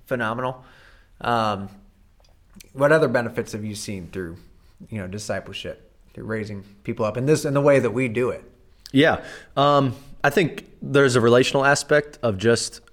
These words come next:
Speaker 2: building friendships
Speaker 1: Yeah,
Speaker 2: and
Speaker 1: yeah.
Speaker 2: enjoying fellowship. So for instance, um, you know, I disciple some younger guys who, what are they, maybe seven or eight years younger than me.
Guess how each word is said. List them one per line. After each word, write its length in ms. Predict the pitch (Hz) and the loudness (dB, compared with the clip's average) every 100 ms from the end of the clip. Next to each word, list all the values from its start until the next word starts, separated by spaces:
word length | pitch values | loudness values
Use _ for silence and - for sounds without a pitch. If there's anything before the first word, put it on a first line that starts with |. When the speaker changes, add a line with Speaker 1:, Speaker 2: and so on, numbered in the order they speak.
| 107 | 0
Speaker 2:
building 220 | 120 110 | 2 4
friendships 640 | 120 120 - - - - - | 4 2 0 -6 -12 -16 -10
Speaker 1:
Yeah, 180 | 95 - | -8 -4
Speaker 2:
and 100 | 104 | -4
Speaker 1:
yeah. 40 | |
Speaker 2:
enjoying 420 | 95 101 110 101 92 | 0 4 4 2 -2
fellowship. 540 | - 110 - 98 - | 0 0 0 -6 -8
So 200 | - 104 | -4 -4
for 200 | - 110 | -2 -2
instance, 500 | 107 - 107 - - - - - - - - | -2 -2 -4 -4 -10 -14 -20 -20 -20 -20 -10
um, 360 | 101 98 95 90 - _ _ _ _ _ _ - | -4 -2 -2 -4 -12 _ _ _ _ _ _ -2
you 80 | |
know, 80 | 113 | 2
I 20 | |
disciple 300 | 104 120 104 | 2 2 0
some 140 | - 104 | 0 0
younger 200 | 107 101 | 0 2
guys 420 | 107 104 117 - | 2 4 2 2
who, 380 | 117 110 107 - - - - - - - _ _ | 2 2 0 -6 -18 -20 -20 -20 -20 -20 _ _
what 100 | - | -8
are 80 | - | -8
they, 140 | 95 92 | -6 -6
maybe 280 | 101 101 | -4 -4
seven 460 | 98 - 107 104 101 | -4 -4 -4 -2 0
or 60 | 101 | 0
eight 140 | - | 0
years 220 | 110 95 | 0 2
younger 260 | 98 104 90 | 2 2 0
than 140 | 90 | -2
me. 220 | 87 87 | -4 -6